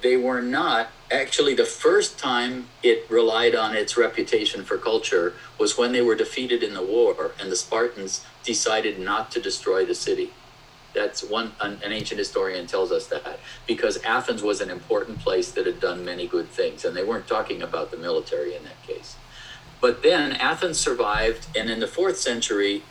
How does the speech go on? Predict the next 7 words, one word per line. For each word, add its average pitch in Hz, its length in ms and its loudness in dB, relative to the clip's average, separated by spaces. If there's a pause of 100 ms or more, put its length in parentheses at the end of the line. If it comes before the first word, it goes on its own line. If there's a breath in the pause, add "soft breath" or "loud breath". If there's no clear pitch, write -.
(260 loud breath)
there 123 220 8
was 117 100 2
a 120 40 4
standoff 127 720 2
between 98 360 -4 (180)
Athens, 101 300 -2
Sparta, 95 380 2